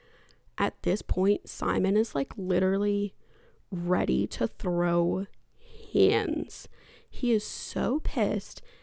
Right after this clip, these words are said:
and he, like, he gets out of the car to go walk back up to this house to, like, beat this guy up. Like, he's so pissed off. And Gordo's just standing there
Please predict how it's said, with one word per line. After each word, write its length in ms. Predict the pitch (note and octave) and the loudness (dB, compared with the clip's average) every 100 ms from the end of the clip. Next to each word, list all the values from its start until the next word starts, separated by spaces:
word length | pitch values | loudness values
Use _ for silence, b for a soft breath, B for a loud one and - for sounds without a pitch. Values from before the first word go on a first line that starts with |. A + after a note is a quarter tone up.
| b b | b b
and 180 | G3+ | -4
he, 180 | F#3 G#3+ - | -4 -6 -2
like, 200 | G3+ F#3+ | -2 -2
he 160 | G#3 G#3+ | -2 -2
gets 320 | F#3+ G#3+ G#3+ | 0 0 0
out 180 | G#3+ G#3 | -2 -2
of 60 | G#3+ | -4
the 80 | |
car 320 | - A3 - G#3+ | -4 -2 -2 -4
to 160 | - | -6
go 260 | F#3+ - G#3 | -6 0 0
walk 300 | F#3+ G3+ - | 2 2 0
back 240 | G#3+ - | 0 -2
up 140 | - - | -2 -4
to 100 | G#3+ | -4
this 300 | G#3 G3 - | -4 -4 -6
house 580 | - F#3+ F#3 A3 - - b b b b b b b - _ - _ - - - | -6 -2 -2 -2 -6 -10 b b b b b b b -20 _ -20 _ -20 -16 -4
to, 140 | - | 2
like, 240 | A3 G#3 - | 6 6 4
beat 160 | F#3 | -2
this 160 | E3 F3+ | -2 -4
guy 240 | - - - | -4 -4 -4
up. 140 | - | -4
Like, 120 | G#3 | -6
he's 180 | - G3+ | -4 -4
so 200 | - - | 0 2
pissed 280 | G3 A3 - | 4 4 2
off. 360 | E3+ F3 - - - - - _ - | 2 2 0 -6 -6 -12 -20 _ -4
And 380 | G3+ G3 G3 G#3+ - | 0 0 -2 -8 -6
Gordo's 420 | - A3+ C#4+ D4 | -2 0 0 -2
just 140 | C4 - | -4 -4
standing 440 | - F#3 G3+ B3 A3+ | -2 0 2 0 0
there 400 | G#3+ F#3+ G#3+ | -4 -4 -6